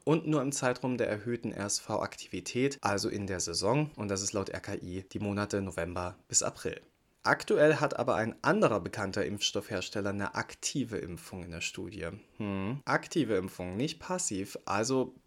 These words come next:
das, was wir eigentlich auch kennen und wollen.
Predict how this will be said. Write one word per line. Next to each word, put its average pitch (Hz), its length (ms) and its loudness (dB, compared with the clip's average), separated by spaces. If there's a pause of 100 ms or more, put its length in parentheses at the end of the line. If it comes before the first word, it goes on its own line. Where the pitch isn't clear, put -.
das, - 300 2
was 113 160 2
wir 123 160 2
eigentlich 127 440 -2
auch - 200 -6
kennen 147 260 0
und 107 160 -2
wollen. 127 400 6